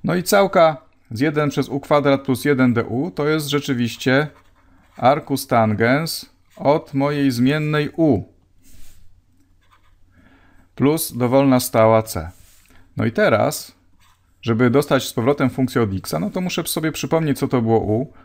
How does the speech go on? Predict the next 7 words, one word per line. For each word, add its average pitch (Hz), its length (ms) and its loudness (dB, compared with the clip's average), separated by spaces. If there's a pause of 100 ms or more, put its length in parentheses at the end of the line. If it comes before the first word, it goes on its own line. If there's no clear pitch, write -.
(140)
Muszę 120 180 -4
z - 80 -6
powrotem 123 400 0
wstawić 110 600 -2
za 107 200 0
u 110 300 -2 (1800)
to 110 400 0